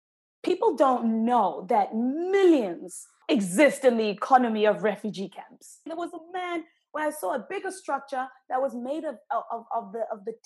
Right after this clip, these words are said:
tent, uh, structure that's used to build the homes in, in, in the camps. And I thought, "This is bigger." And then I saw a little board, and on the board it had a chalk, uh, writing. And in, with the chalk writing,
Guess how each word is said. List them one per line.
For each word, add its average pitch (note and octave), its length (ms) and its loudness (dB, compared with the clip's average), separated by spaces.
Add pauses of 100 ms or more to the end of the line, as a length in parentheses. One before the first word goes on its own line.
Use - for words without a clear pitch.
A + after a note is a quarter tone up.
tent, C4+ 360 -10 (340)
uh, G#3+ 200 -2
structure A#3+ 320 -6
that's G#3+ 280 -2
used A3+ 240 -6
to - 80 -12
build A3+ 300 2
the G#3+ 80 -6
homes D4 440 -2
in, A3 220 -8
in, G#3 160 -8
in G#3+ 100 -8
the G3+ 80 -8
camps. G3 320 -10 (300)
And C#4+ 100 -2
I D#4+ 80 0
thought, D#4+ 220 -2
"This F#4+ 180 -6
is B3 120 -2
bigger." G3+ 360 -4 (460)
And D4 120 4
then F#4+ 120 4
I F4 80 0
saw E4 200 0
a C#4 60 2
little F4 240 0
board, A3 400 2
and A#3+ 160 -6
on E4 160 -2
the F#4+ 140 -4
board G#3+ 200 2
it G#3 120 -2
had A3 180 -12 (100)
a G3+ 60 -8 (100)
chalk, A3+ 460 -2 (340)
uh, G#3 260 0
writing. G#3 680 -2 (300)
And B3 260 -2 (180)
in, D#4 220 0
with C4 180 -2
the C4 80 -4
chalk G#4 320 -6
writing, A#3 440 -2